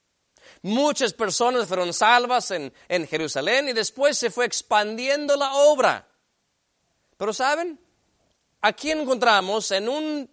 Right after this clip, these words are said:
pequeño versículo la misión global de los ejércitos del Señor. Predicar el evangelio a toda criatura es la misión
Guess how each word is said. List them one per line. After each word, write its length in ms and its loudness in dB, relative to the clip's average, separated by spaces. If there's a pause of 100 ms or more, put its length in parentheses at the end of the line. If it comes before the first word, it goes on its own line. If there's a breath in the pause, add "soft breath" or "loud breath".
pequeño 540 -4
versículo 680 -6 (840 soft breath)
la 200 4
misión 1040 0 (260)
global 880 0 (840)
de 220 -2
los 220 0
ejércitos 960 -6 (520)
del 180 0
Señor. 400 -8 (800 soft breath)
Predicar 840 0
el 140 0
evangelio 760 -2
a 160 -2
toda 320 -8
criatura 480 -6
es 680 -2 (160 soft breath)
la 220 4
misión 880 -2